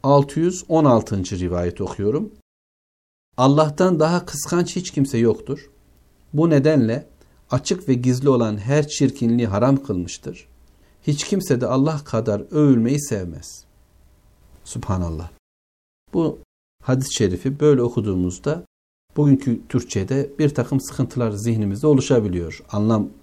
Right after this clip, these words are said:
bozuklukları kafamıza canlanabiliyor. Çünkü kıskançlık denilen kelimenin hiçbir tarafında bir hayır görmeyiz normalde. Oysa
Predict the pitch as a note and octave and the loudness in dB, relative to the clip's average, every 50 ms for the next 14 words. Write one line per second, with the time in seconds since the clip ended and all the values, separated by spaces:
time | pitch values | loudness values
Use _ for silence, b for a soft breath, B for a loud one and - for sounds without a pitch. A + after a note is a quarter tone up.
0 | _ _ _ _ _ _ _ - - G#2 G2 F#2 G2+ - - - F2+ - G2+ G2 | _ _ _ _ _ _ _ -2 0 0 2 2 0 -2 -4 -6 -4 -2 0 0
1 | G#2+ G#2 - G2+ F2+ F#2+ F#2 F#2+ A2 B2+ A#2+ G#2 - G2 F#2 F#2 F2+ F2+ F#2 F2+ | 0 0 -2 -2 0 0 0 2 2 2 2 4 2 2 4 2 2 2 0 0
2 | F2 F2+ D2+ D#2 D#2 - - - - _ _ _ _ _ _ _ _ _ _ _ | -2 -4 -6 -6 -8 -10 -12 -16 -20 _ _ _ _ _ _ _ _ _ _ _
3 | _ - - C3 - - C3+ C3+ - - - - - - B2 A#2+ - - A#2+ A2 | _ -2 -2 0 2 2 2 2 2 -2 -8 -2 0 2 2 2 2 2 0 0
4 | - - - G#2 F#2 F#2 F2+ F#2 F2 - - A2 G2+ F2+ F2 E2+ F#2 A2+ C#3 E3 | 0 -2 -4 -2 -2 0 0 -2 -2 -2 0 0 0 0 0 -2 -2 -2 -2 -2
5 | - - - _ _ _ _ _ _ _ _ _ _ _ _ _ _ _ _ - | -4 -8 -16 _ _ _ _ _ _ _ _ _ _ _ _ _ _ _ _ -4
6 | C3 C#3 - - E3+ D3 D3 - A2 G2 F2+ - - G#2 A#2 C3+ C#3 C3+ C3+ - | -4 -4 -2 -2 -2 -2 -2 -2 -4 -4 -6 -6 -6 -4 -4 -2 -2 -4 -4 -2
7 | - A#2 C3+ C#3 C3 B2 A#2+ A#2+ B2 C3 C3+ B2+ G2+ F2+ F#2 F#2 F2+ F2 E2 E2 | 0 2 2 2 2 2 0 2 2 4 2 2 2 0 -4 -4 -4 -6 -6 -8
8 | D#2+ D#2 D2+ - - - - _ _ - D3+ E3+ F3 F3+ - - C3+ E3 | -10 -12 -12 -14 -18 -20 -20 _ _ 0 0 0 0 -2 -4 -8 -8 -10